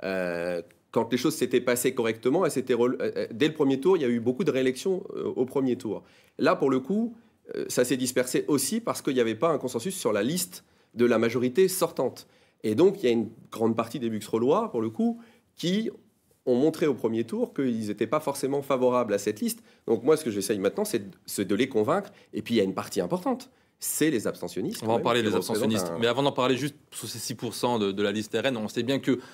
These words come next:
Speaker 2: les électorats, parfois, se divisent entre des gens plutôt, euh, centre-droit, plutôt centre-gauche.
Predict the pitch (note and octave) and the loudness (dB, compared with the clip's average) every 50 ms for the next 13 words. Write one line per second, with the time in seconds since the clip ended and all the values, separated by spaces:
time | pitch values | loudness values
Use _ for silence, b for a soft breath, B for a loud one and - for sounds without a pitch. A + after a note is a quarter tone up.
0 | B B B - G#2 - - - B2 A#2+ - - C3+ B2 C3+ C#3 C3+ A#2+ A2+ - | B B B -10 -6 -6 -2 -2 -2 -4 0 -2 2 2 2 2 2 -2 -4 0
1 | - D3+ C#3+ C3+ - C3 A#2+ A2 A#2 A2+ C3 D3 A#2+ C3 A#2+ G#2+ - - B2 B2 | 0 0 0 2 0 -4 -4 -4 -4 -4 -4 -2 -2 -2 -4 -2 -4 -4 0 0
2 | B2 G#2+ B2+ C3+ A#2+ - A#2+ G#2+ - C3+ B2+ B2 B2+ B2 B2 A#2 A2+ - B2+ A2 | 0 2 0 -2 -2 -6 -10 -4 -2 0 2 2 2 4 2 0 0 -2 -6 -4
3 | - B2 A2+ C#3 D3 - - - A2 - C#3+ C#3 B2+ C3 C3 A#2+ - C3 B2 D3+ | -4 0 2 2 2 2 0 -8 -4 0 0 0 0 -2 -4 -4 -2 0 2 2
4 | G#3 A3 G#3 - | 2 2 0 -2